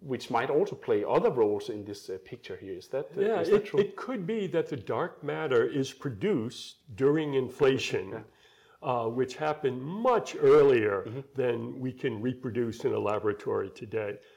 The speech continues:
Speaker 2: But we see evidence of what happened during inflation by looking at the radiation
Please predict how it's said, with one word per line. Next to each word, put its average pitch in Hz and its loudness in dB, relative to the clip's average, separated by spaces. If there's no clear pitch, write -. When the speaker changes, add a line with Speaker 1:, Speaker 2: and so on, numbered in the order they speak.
Speaker 2:
But 196 4
we 180 -2
see 202 -2
evidence 160 4
of 113 0
what 123 -2
happened 120 -2
during 113 0
inflation 104 -8
by 139 -2
looking 185 -4
at 139 -6
the 135 4
radiation 135 0